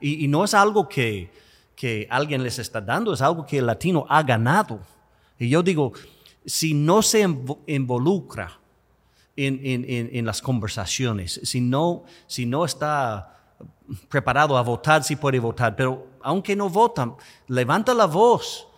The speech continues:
sea conocido. Yo, yo digo eso, si no está en la mesa,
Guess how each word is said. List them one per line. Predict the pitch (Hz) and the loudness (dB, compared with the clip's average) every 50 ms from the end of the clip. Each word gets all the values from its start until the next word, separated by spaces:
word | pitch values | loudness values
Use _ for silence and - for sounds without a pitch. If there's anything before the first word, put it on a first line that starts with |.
| _ _ _ _ - - 131 156 | _ _ _ _ -20 -18 -16 -12
sea | - - 160 170 214 214 | -6 -4 -2 -2 -2 -2
conocido. | - - 214 208 180 139 - - 208 214 170 117 95 - - _ _ _ - - _ _ _ _ - | -4 -6 -4 -4 -4 -4 -4 -6 -4 -4 -4 -6 -6 -8 -12 _ _ _ -20 -20 _ _ _ _ -8
Yo, | - 135 160 185 | -4 0 0 0
yo | 202 185 160 170 | 2 2 0 0
digo | 160 165 156 156 147 | 0 0 2 2 2
eso, | 127 110 117 - | 0 0 -4 -8
si | - - 147 143 | -6 -2 0 0
no | 131 131 147 185 | 2 2 2 2
está | 190 - 202 190 | 0 0 0 0
en | 190 | 0
la | 185 185 | 0 0
mesa, | 180 180 180 143 - 139 120 - | 0 0 0 0 -2 -4 -6 -8